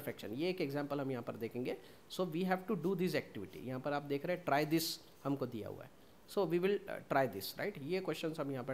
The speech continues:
ट्राई करेंगे just for your convenience। So here we will attempt the question number one। This question we will attempt, right? So what this questions? Three upon five, that is divide by one upon two। ये मैं आपको यहाँ पर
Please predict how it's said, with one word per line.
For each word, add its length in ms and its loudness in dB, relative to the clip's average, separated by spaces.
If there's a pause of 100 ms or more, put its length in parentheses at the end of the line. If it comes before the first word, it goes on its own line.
ट्राई 140 -2
करेंगे 420 -4 (540)
just 240 -4
for 120 0
your 140 0
convenience। 680 -4 (280)
So 160 2
here 320 4 (200)
we 120 0
will 240 0
attempt 400 0
the 360 0
question 260 -6
number 260 -4
one। 200 -6 (160)
This 180 -8
question 380 -6
we 80 -4
will 140 -2
attempt, 260 -8 (360)
right? 140 -6 (340)
So 120 0
what 360 2 (240)
this 160 0
questions? 480 -2 (480)
Three 420 0
upon 460 -2 (180)
five, 460 0 (340)
that 220 -6
is 260 -2 (380)
divide 400 0
by 160 2 (240)
one 160 -6
upon 320 -4 (160)
two। 100 -8 (720)
ये 60 0
मैं 120 2
आपको 180 -4
यहाँ 120 -2
पर 100 -4